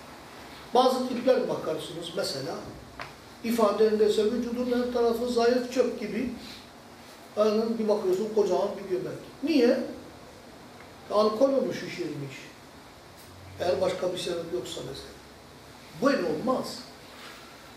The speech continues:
Niçin? Çünkü emniyet böyle bir şey. Vücut helal ve haramla i-, son derece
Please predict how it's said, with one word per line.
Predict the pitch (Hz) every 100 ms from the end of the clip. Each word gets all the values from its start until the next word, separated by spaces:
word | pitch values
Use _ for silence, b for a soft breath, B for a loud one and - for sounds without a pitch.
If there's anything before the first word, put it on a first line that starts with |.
| -
Niçin? | 359 349 349 -
Çünkü | 269 -
emniyet | 247 262 247 339 -
böyle | 330 381 - -
bir |
şey. | - 139 - - 185
Vücut | 247 302 392 392 - - - - - - - - - - -
helal | 170 240 294 208
ve |
haramla | 202 196 208 269 220 -
i-, | - 214 - - - - - - - - - - -
son | - 285 359
derece | 254 226 208 269